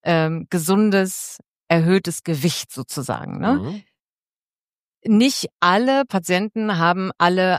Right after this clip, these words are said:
Speaker 1: haben mit allen Ursachen zu tun. Also
Speaker 2: Mhm.
Speaker 1: auch eine, n-, zum Beispiel eine Depression kann zu hohem Übergewicht führen und kann chronisch werden.
Speaker 2: Ja.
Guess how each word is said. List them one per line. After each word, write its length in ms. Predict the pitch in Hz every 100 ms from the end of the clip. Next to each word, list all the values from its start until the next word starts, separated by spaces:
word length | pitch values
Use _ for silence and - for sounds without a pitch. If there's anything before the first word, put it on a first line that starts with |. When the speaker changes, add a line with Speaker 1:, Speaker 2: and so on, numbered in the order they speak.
| -
Speaker 1:
haben 160 | 170 202
mit 160 | 202 185
allen 220 | 202 208
Ursachen 520 | 240 262 165 - 151
zu 120 | -
tun. 360 | - 139 123 -
Also 260 | 156 151 160
Speaker 2:
Mhm. 80 | 151
Speaker 1:
auch 260 | 156 208 -
eine, 300 | 226 190 180
n-, 280 | - 175 165
zum 140 | - 175
Beispiel 280 | 185 208
eine 80 | 190
Depression 840 | 196 - 214 - 269 214 143 147 170
kann 420 | 160 185 220 240
zu 360 | - 214 214 196
hohem 260 | 190 185 147
Übergewicht 560 | 202 214 226 233 -
führen 260 | - 269 262
und 180 | 180 -
kann 460 | - 208 247 285 -
chronisch 720 | - 196 214 226 226 - 185
werden. 580 | 190 185 151 104 - 156
Speaker 2:
Ja. 360 | 87 82 98